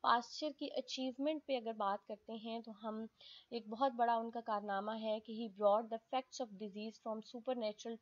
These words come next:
to realm of natural, कि उन्होंने द-, जो बीमारियां थीं उनको माफूकुल फितरत दुनिया से निकाल के, अ, एक ऐसी चीज़ बना दिया कि लोग उनके बारे में हकीकत जान गए कि बीमारियां जो हैं वो सिर्फ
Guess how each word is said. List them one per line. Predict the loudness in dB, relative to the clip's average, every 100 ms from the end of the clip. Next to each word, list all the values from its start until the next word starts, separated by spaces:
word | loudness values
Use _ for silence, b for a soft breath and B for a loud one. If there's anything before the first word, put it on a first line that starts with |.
| -8
to | -8 -4
realm | -2 -2 -2 -2
of | -6 -4
natural, | -4 -4 -4 -4 -4 B B B B _
कि | 0 0
उन्होंने | 2 0 4 4 4 0 -2 -8 _ _ _ _ _ _ -6
द-, | -4 -4 -4
जो | -2
बीमारियां | 0 2 2 2 2 0
थीं | 0 -2
उनको | -2 -2 0
माफूकुल | 2 0 -2 -10 -6 -6
फितरत | -6 -10 0 4 4
दुनिया | 2 -2 -2
से | -4 -6
निकाल | -6 -4 -4
के, | -2 -2
अ, | -2 -12 -20 -20 -2 0 2 -2 -6
एक | -6 -4 -2 -4
ऐसी | 0 0 0 -2 -2
चीज़ | -2 -4 -2
बना | 2 2
दिया | 2 0
कि | -2
लोग | -2 0 0
उनके | -2 -4
बारे | 0 2 2
में | 0
हकीकत | -4 -8 -10 -6 -4 -4 -6
जान | 2 4 4 4
गए | 2 0
कि | -2
बीमारियां | -4 0 0 0 -2
जो | -4
हैं | -6 -6
वो | -6
सिर्फ | -8 -4 -2 -2